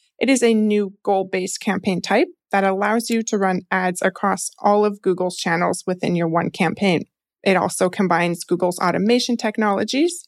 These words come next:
across bidding, budget optimization, audiences, creatives, attribution, and more.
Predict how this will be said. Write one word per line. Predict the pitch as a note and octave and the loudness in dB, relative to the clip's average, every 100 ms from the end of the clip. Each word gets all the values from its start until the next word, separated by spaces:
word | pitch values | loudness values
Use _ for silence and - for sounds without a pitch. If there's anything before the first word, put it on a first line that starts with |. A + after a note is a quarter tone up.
| - | -6
across | F#3+ - F3 G3 - - | -6 0 -2 -2 -10 0
bidding, | B3+ C4 C4 C4 _ _ _ _ - | 2 4 0 -2 _ _ _ _ -2
budget | C4 B3+ A#3 | 0 2 0
optimization, | A3 A3+ G#3+ G3+ F#3+ F#3+ G3 F#3 F#3 _ - | 0 2 0 2 0 0 0 0 -2 _ -4
audiences, | F#3+ F#3 F#3 - F#3+ F3 - _ - | 0 2 0 0 -2 -2 -6 _ 0
creatives, | G3+ G3 F#3+ G3+ - _ _ - | 2 2 0 -4 -16 _ _ -2
attribution, | G#3 - G3+ F3+ F3+ F3+ E3 - | -2 2 2 2 0 -2 -2 -2
and | D#3+ E3 | -2 0
more. | E3 - | 0 -2